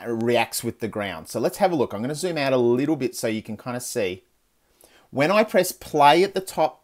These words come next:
next to the A R, when I press play, it will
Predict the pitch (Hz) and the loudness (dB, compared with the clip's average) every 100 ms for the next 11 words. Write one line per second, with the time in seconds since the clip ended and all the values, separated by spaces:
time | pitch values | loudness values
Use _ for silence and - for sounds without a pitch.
0 | - 135 - - 170 185 - 147 143 107 | -10 -8 -6 -4 0 0 2 4 6 4
1 | 104 107 127 139 160 190 - - - 117 | 2 0 -4 -4 -4 -4 -6 -6 0 2
2 | 107 113 _ _ _ 131 127 123 123 - | 0 -2 _ _ _ -4 0 2 0 0